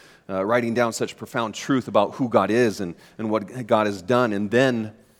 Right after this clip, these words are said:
and only then, does he give this charge to his readers to be imitators of God.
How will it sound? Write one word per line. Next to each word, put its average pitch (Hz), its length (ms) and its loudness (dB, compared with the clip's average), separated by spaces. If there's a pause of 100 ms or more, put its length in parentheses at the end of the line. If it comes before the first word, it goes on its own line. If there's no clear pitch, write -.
(160)
and 98 180 -6
only 143 340 2
then, 87 340 -8
does 95 160 -6
he 104 100 -6
give 95 460 -4
this 98 300 -4
charge 104 540 -4
to 110 120 -8
his 98 160 -8
readers 92 400 -8
to 90 160 -10
be 92 240 -10
imitators 98 520 -6
of 73 140 -18
God. 85 320 -4